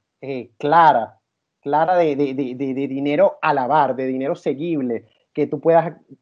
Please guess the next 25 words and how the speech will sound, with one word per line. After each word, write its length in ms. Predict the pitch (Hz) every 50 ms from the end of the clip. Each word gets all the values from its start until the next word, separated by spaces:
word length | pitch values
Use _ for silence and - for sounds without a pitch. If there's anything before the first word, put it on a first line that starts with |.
| _
trazar 560 | - 170 147 127 - - 180 165 147 127 - -
y 140 | 208 226 226
que 240 | - 262 220 170 -
alguien 320 | 143 147 139 139 170 170
lo 80 | 165 147
mete 200 | 143 143 147 175
en 40 | 175
algún 260 | 175 160 156 165 170
lado 240 | 185 196 214 247 247
y 60 | 226
le 160 | 175 135 123
cambia 320 | - 131 123 120 117 139 143
la 140 | 127 113
cosa. 320 | - 156 147 - - - - _ _ _ _ _ _ _ _
Entonces, 380 | _ - 165 - 185 151 - - _ _ _ _ _ _ _ _ _ _ _
sobre 260 | - 196 190 190 180
esta 120 | 180 233
noticia, 380 | 233 208 165 185 175 - 214 190
¿qué 80 | 208
pasó? 440 | 202 208 190 - - 147 110 - - _ _ _ _ -
<clears throat> 800 | - 185 175 143 - - - _ _ _ _ _ _ _ _
Anonymous 760 | - 156 156 160 202 220 214 202 196 202 214 240 247 - - _ _ _ -
liqueó, 720 | 147 156 165 170 165 - - 220 226 196 196 233 269 262 - - -
eh, 100 | 143 131
filtró, 720 | - - 151 139 131 131 196 214 220 202 220 277 - -